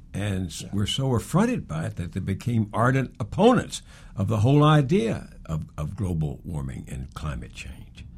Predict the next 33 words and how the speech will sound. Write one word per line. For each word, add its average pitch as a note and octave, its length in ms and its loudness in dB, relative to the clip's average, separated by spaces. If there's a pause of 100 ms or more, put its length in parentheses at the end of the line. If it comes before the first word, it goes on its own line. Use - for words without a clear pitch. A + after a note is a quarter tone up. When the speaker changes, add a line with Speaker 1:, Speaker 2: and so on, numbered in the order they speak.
(160)
Speaker 2:
Yeah, F2+ 340 -2
historians A2+ 480 2
like G#2+ 140 -2
to G2+ 60 -6
play F#2+ 180 -2
the F2 140 -2
what-if F#2+ 480 -2
game. G#2 400 0 (340)
My, A2 480 2 (100)
uh, F2+ 420 0
what-if F#2+ 520 -2
game F2 300 -2
is F2 520 -6
if F#2+ 240 -6
only G#2+ 360 2
Al F#2 200 0
Gore F2+ 360 -2
had F#2 200 -8
been F2 160 -2
president, E2+ 680 -8 (400)
uh, E2+ 460 -4
in F2 140 -4
two F#2 180 -4
thousand E2+ 560 -4
instead E2 360 -6
of E2 120 -8
George E2+ 320 -6
Bush, A2 560 -2
uh, E2+ 80 -8
winning E2 300 -6
the D#2 60 -12
presidency, E2 960 -6 (460)
um, F2+ 340 -4